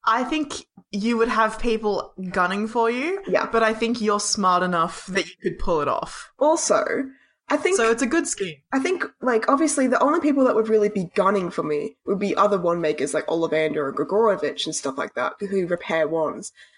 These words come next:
Speaker 2: But are they really gonna try and kill me if they suspect that I somehow have the Elder Wand?
Speaker 1: No.
Speaker 2: Are they gonna try and kill me for it? Or are they just gonna come and ask questions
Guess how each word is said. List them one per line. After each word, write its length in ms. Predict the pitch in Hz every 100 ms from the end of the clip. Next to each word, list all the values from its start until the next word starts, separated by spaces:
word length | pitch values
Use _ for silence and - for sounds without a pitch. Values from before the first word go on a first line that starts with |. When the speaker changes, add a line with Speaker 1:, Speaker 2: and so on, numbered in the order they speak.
| _ -
Speaker 2:
But 120 | -
are 20 |
they 160 | 254 240
really 300 | 240 294 320
gonna 180 | 302 262
try 300 | - 226 196
and 120 | 175
kill 300 | - 196 190
me 180 | 151 -
if 100 | -
they 160 | 254
suspect 580 | 269 277 - 208 - -
that 100 | 175 170
I 60 |
somehow 340 | 180 180 175 165
have 200 | 165 160
the 140 | 143
Elder 220 | 160 151
Wand? 360 | 127 82 90 220
Speaker 1:
No. 120 | 226
Speaker 2:
Are 260 | 180 127 -
they 100 | 269
gonna 160 | 330 -
try 200 | - 311
and 100 | 262
kill 140 | 277
me 120 | 302 269
for 260 | 262 -
it? 60 | -
Or 60 | 214
are 20 |
they 100 | 240
just 160 | 262 269
gonna 160 | 269
come 200 | 254 247
and 100 | 214
ask 300 | - 196 -
questions 720 | - 196 - - - - -